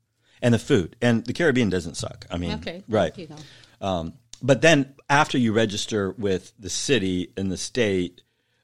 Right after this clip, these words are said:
Speaker 1: and, um, then it's Fed's time. And what they're gonna ask you to do is, um, apply for an E I N, Employment Identification Number, sometimes called the Taxpayer I D number.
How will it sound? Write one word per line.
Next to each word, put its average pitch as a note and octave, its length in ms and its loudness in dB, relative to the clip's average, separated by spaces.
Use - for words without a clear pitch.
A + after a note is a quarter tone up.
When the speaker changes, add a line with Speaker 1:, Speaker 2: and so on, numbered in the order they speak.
Speaker 1:
and, F#2 400 -2
um, E2+ 500 -6
then A2+ 220 -2
it's - 220 -8
Fed's F#2 340 -4
time. D2+ 400 -12
And G2+ 160 -2
what A2 120 0
they're B2 120 2
gonna A2 140 2
ask F2 260 -4
you F2+ 80 -4
to E2+ 100 -4
do E2 280 -6
is, E2 280 -8
um, F2 380 -2
apply F#2+ 360 -6
for F2+ 220 -6
an E2 180 -8
E G2 160 -4
I D#2+ 140 -4
N, D2 300 -8
Employment F2+ 500 -8
Identification E2+ 720 -8
Number, E2 200 -8
sometimes E2 380 -10
called D2+ 160 -10
the - 40 -16
Taxpayer E2+ 440 -8
I D#2 100 -6
D G2 200 -2
number. D2 420 -4